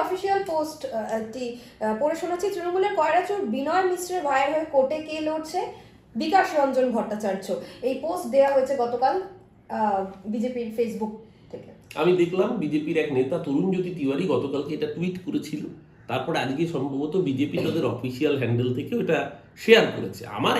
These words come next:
Speaker 2: একটাই বক্তব্য, দেখুন, বিকাশ রঞ্জন ভট্টাচার্যের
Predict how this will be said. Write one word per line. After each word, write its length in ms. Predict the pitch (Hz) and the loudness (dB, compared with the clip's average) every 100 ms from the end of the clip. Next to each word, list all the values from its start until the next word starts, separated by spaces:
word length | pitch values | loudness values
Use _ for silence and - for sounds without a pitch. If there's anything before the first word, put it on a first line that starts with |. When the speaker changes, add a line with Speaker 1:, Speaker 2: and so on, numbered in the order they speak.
| 147 | -2
Speaker 2:
একটাই 320 | - - 165 117 | -2 4 4 4
বক্তব্য, 360 | 110 - - - - - - - - - | -2 -8 -12 -14 -18 -20 -20 -20 -20 -8
দেখুন, 180 | - 226 165 | 0 2 2
বিকাশ 220 | 165 196 196 | 2 2 2
রঞ্জন 220 | 202 214 196 | 2 4 2
ভট্টাচার্যের 580 | 170 185 180 175 202 | 0 -2 -4 -4 -2